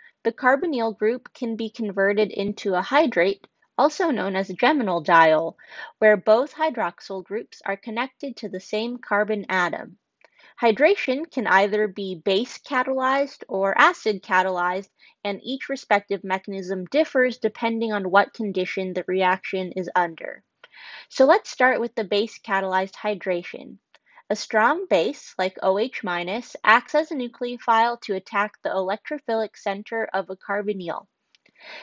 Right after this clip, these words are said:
Then the pi bond of a carbonyl breaks to form a new lone pair on oxygen.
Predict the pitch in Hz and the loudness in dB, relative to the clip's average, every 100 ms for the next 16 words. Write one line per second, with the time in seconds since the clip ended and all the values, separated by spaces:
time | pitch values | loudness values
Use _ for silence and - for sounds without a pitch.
0 | - 196 202 277 381 - 180 180 180 180 | 0 2 4 0 -2 2 4 4 2 2
1 | 247 - 196 180 180 190 185 185 190 185 | 0 0 -2 -2 -4 -4 -4 -4 -4 -6
2 | 160 185 285 - - - 233 214 196 185 | 0 2 2 -2 -10 -6 -2 0 0 -2
3 | 185 214 269 - 175 185 214 190 202 262 | -2 -2 -4 -4 -4 -2 0 2 4 4
4 | 330 - 196 147 | 2 0 -6 -6